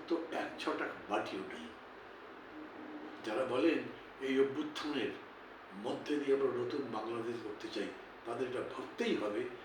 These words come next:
ওই মানুষগুলো যারা জীবন দিয়েছে, মেহনতি মানুষ কতগুলো, তাদের জন্য আমরা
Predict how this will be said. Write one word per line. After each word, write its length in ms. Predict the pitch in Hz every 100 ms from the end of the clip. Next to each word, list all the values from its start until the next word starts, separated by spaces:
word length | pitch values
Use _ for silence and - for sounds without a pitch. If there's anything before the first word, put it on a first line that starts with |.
| - - -
ওই 280 | 175 233 208
মানুষগুলো 500 | 139 139 123 127 120
যারা 180 | 120 120 117
জীবন 280 | 131 139 196
দিয়েছে, 540 | 180 139 110 98 101 87 - - 107 110
মেহনতি 320 | 131 147 - 113
মানুষ 160 | 117 - -
কতগুলো, 420 | 131 - 170 - - - - -
তাদের 320 | 123 151 147
জন্য 260 | 110 95 95
আমরা 180 | 98